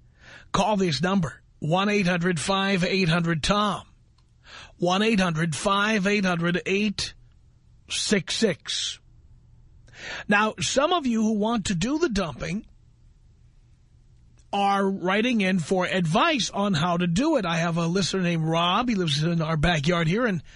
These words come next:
Mission Hills, California. And here is what Rob has to say.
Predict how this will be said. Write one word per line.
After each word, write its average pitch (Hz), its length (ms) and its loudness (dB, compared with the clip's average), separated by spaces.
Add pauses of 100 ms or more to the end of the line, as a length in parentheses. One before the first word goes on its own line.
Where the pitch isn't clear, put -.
(320)
Mission 190 520 2
Hills, 170 440 0
California. 180 880 0 (1300)
And 233 160 2
here 277 160 4
is 220 80 2
what 233 160 0
Rob 196 320 0
has 175 220 -2
to 170 100 -4
say. - 400 -2